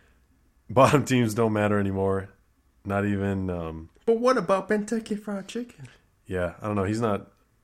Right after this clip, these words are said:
Speaker 1: I don't know if he can do anything at this point. He us-, he's used all his chips, so.
Speaker 2: <laughs> And he's used all of his hits. <laughs>
Speaker 1: Yeah. Yeah, I mean, at the, at, I think in the last episode, we're gonna, just gonna total all the hits that everyone took and see, like,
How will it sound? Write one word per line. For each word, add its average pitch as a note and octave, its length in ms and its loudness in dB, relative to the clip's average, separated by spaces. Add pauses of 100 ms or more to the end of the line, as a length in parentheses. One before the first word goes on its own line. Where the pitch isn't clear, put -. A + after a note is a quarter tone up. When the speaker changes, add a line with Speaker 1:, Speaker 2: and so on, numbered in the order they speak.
(140)
Speaker 1:
I A2+ 60 -2
don't G#2 80 0
know F2 40 0
if - 80 -8
he F#2 80 -8
can E2 140 -8
do E2 100 -10
anything D2+ 300 -14
at E2+ 80 -14
this D#2+ 120 -14
point. - 260 -16 (680)
He A2 200 0
us-, A2+ 120 0
he's A2 240 -4
used A2 220 -2
all F2+ 200 -4
his E2+ 240 -10
chips, - 440 -14
so. - 360 -12
Speaker 2:
<laughs> - 60 -10
And A#2+ 180 2
he's A2 160 -2
used A2 140 0
all G#2+ 180 2
of G2 60 0
his G2+ 160 -2
hits. - 480 -6
<laughs> - 100 -2
Speaker 1:
Yeah. E2+ 240 -2 (320)
Yeah, C3 180 6
I B2+ 60 2
mean, D3 160 6
at C3+ 120 4
the, C3+ 280 2
at, B2 140 2 (160)
I D3+ 80 2
think A#3 140 2
in A3 40 2
the B2 80 4
last A2+ 240 4
episode, A#2 320 4
we're A2 140 0
gonna, A#2 140 0
just A2 180 -8
gonna G2+ 160 2
total A#2 580 2 (320)
all G#2+ 240 4
the A2+ 300 6
hits - 420 -2
that G2+ 320 -2
everyone G2+ 400 0
took G2+ 240 -2
and F#2+ 100 -4
see, G2 220 -2
like, F2 320 -4